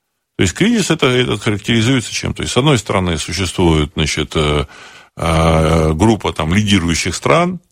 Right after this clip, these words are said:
ну, вот, которые, в общем-то, так сказать, составляют пул там главных стран, э, значит, э, ли-, лидеров мира, там, вот, там, значит, вот, э, семерка, восьмерка.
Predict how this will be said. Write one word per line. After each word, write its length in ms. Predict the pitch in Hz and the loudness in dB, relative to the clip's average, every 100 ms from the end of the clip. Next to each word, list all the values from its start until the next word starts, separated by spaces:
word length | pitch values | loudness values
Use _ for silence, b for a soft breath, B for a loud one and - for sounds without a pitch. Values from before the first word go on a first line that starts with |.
| _ | _
ну, 180 | - 131 | -6 -2
вот, 180 | 131 131 | -2 -2
которые, 380 | 107 98 90 80 | -4 -2 -2 -2
в 100 | 78 | -2
общем-то, 380 | 76 - 73 73 | -6 -8 -8 -6
так 120 | 76 | -8
сказать, 240 | - 73 | -8 -6
составляют 680 | - 87 90 92 90 76 - | -4 0 2 2 2 0 -6
пул 280 | - 113 90 | 0 0 0
там 260 | - 71 69 | -4 -4 -4
главных 520 | 80 120 104 78 76 | 2 2 2 -4 -10
стран, 360 | - 123 160 165 B B B B B | -4 -2 -2 -6 B B B B B
э, 640 | - 82 90 90 90 92 92 | -6 0 2 4 2 2 2
значит, 360 | 87 90 76 - | 0 -2 -6 -4
э, 500 | 78 76 76 76 78 | 0 2 2 2 2
ли-, 180 | 87 - | 0 0
лидеров 560 | 85 113 107 90 - | 2 4 4 2 0
мира, 300 | 98 123 110 | 2 4 2
там, 280 | 107 92 90 | -2 -6 -2
вот, 240 | 87 82 - | 0 -2 -2
там, 240 | - 71 | -6 -6
значит, 300 | - - - | -8 -10 -12
вот, 160 | - - - | -14 -14 -6
э, 300 | 69 67 65 | -2 -2 -2
семерка, 500 | 64 - 90 107 - | -2 2 4 2 0
восьмерка. 600 | 76 76 117 131 135 110 | -4 0 2 0 0 -6